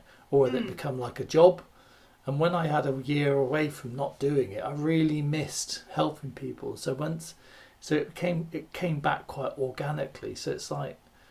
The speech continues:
Speaker 1: it's been something that's sort of a, I've been attached to for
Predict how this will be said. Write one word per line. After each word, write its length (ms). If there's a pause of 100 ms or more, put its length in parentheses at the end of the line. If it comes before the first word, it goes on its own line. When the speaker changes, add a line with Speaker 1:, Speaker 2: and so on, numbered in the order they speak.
(500)
Speaker 1:
it's 140
been 180
something 460
that's 320 (160)
sort 220
of 60
a, 1080
I've 180 (460)
been 160
attached 600
to 220
for 300